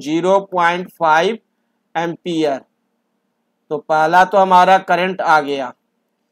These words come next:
तो आई हमारे को मालूम है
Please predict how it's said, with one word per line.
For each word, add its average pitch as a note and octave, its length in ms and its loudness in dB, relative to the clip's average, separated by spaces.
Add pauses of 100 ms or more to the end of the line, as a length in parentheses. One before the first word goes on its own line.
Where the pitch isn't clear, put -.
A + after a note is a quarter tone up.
(460)
तो F#3+ 420 2
आई F3+ 240 2
हमारे G3 360 4
को G3+ 180 -2
मालूम F#3 400 2
है G3+ 120 8